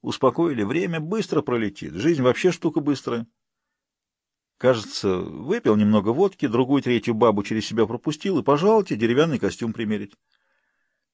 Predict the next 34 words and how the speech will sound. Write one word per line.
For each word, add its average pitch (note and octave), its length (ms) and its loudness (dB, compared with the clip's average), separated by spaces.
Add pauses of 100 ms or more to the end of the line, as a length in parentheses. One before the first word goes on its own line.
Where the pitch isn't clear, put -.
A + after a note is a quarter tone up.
(220)
Сказали A#2 420 2
Ленчику: A#2 440 4
"Вернётся C3+ 500 2
твой C#3+ 160 6
отец C3+ 240 4
домой, C#3+ 340 4
пойдёт B2+ 320 6
к A2+ 60 -4
друзьям, B2+ 400 2
а G2+ 80 4
те A2 160 2
и - 20 4
удивятся, A2+ 500 2
ты C3+ 120 -2
уж C3+ 120 -4
отсидел, G#3+ 640 0 (100)
во F#3+ 280 4
время G#3+ 340 2
бежит". F3+ 440 -2 (1500)
Ленчик B2+ 360 -2
так - 200 -2
устал, B2+ 520 -2 (1300)
так C#3 240 2
потрясла D3 460 2
его G#2 180 2
неудача, C3 600 0
что - 180 -2
не D3 100 6
смог D#3+ 320 4
он F2+ 100 -2
вот F2 140 -6
так C#3 200 0
сразу A2 360 0
уйти, C#3 440 -4